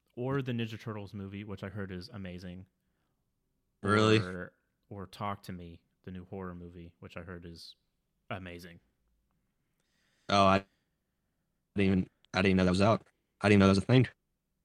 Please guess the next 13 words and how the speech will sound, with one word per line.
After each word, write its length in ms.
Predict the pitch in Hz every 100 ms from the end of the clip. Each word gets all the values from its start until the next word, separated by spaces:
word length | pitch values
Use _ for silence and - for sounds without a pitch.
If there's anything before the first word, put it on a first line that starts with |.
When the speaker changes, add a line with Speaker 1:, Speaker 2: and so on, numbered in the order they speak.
| _ _ _ _ _ _ _ _ _ _ _ _ -
Speaker 1:
Have 100 | 110
you 60 | 101
heard 160 | 104 113
about 280 | 127 147
it? 80 | 160 - _ _ _ _ _ _ _ -
Like, 260 | 107 92 _ 107
at 100 | 98
all? 220 | 104 123 _ _ _ _ _ _
Seen 160 | - 107
a 40 |
trailer 300 | - 117 120 120 123
or 60 |
anything? 260 | 123 123